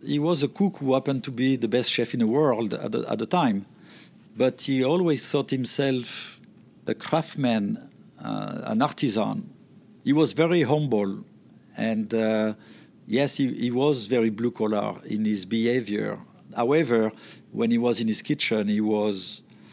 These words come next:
an amazing, amazing chef, an amazing commander, great creative mind,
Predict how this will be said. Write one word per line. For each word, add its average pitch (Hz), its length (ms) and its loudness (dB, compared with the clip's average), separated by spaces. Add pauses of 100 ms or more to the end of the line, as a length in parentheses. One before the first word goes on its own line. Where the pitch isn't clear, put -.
(680)
an 107 100 0
amazing, 117 540 2
amazing 110 360 2
chef, 110 360 0
an 110 180 -2
amazing 120 520 0 (200)
commander, 117 640 2 (580)
great 117 360 0
creative 117 560 -2
mind, 120 420 -2